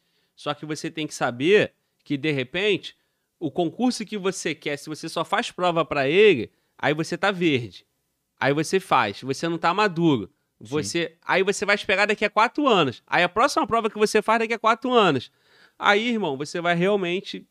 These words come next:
Speaker 1: ter dificuldade. Agora, você vai pegando, oportunidades vão aparecendo, você vai fazendo, vai se dando derrota, vai aprendendo, vai ficando maduro. Quando vem aquele concurso que você quer, você tá pronto. Então você precisa do processo, irmão. Então,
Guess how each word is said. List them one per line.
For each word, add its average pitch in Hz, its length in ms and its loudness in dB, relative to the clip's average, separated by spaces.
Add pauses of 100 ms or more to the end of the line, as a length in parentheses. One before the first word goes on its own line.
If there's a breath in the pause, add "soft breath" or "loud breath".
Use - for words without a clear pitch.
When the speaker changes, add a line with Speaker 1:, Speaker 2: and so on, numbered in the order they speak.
Speaker 1:
ter 185 120 0
dificuldade. 170 800 -2
Agora, 151 480 4 (800 soft breath)
você 160 340 0
vai 185 200 4
pegando, 156 580 0
oportunidades 190 680 0
vão 190 120 -4
aparecendo, 185 480 -4
você 185 240 -6
vai 180 140 -2
fazendo, 175 460 -4
vai 170 140 -2
se - 80 -16
dando 190 200 -4
derrota, 170 460 -2
vai 165 200 2
aprendendo, 185 580 2
vai 175 140 2
ficando 202 280 2
maduro. 185 440 0
Quando 202 240 0
vem 208 180 4
aquele 240 180 -4
concurso 233 440 -2
que 226 40 -10
você 208 280 0
quer, 220 320 -2 (640)
você 202 360 -6
tá 208 140 -4
pronto. 208 520 -4 (1200)
Então 208 180 -2
você 202 200 0
precisa 220 640 -2
do 220 100 -4
processo, 196 720 -4
irmão. 127 320 -4
Então, 175 340 -4